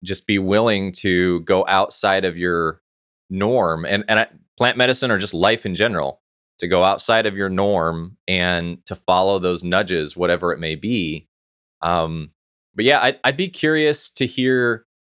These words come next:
you know, if you're listening, and it, I know that killing the ego is the common, and, and finding a new place for the ego is maybe a different approach, but what is it that you think? Like, is,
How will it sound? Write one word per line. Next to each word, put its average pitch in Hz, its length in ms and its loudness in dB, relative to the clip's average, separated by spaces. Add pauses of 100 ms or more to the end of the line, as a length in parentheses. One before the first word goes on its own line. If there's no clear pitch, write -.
(100)
you 107 80 -2
know, 98 80 2
if 101 100 -2
you're 110 120 2
listening, 98 760 0
and 92 560 -2 (600)
it, - 240 -16 (220)
I 98 100 2
know 104 140 0
that 95 260 2 (640)
killing 143 300 4
the 120 140 -2
ego 120 280 4
is 104 160 0
the 104 80 -4
common, 101 760 0
and, 92 500 -2
and 87 380 -4 (460)
finding 113 400 2
a 101 40 2
new 101 160 0
place 131 320 0
for 101 120 -2
the 92 120 0
ego 87 320 2
is 85 140 -2
maybe 95 240 -2
a 90 60 0
different 85 280 -6
approach, 117 280 0
but 98 100 -2
what 117 160 2
is 143 140 0
it 135 100 -12
that 120 160 -2
you 110 160 -2
think? - 340 -6
Like, 82 160 -2
is, 101 240 0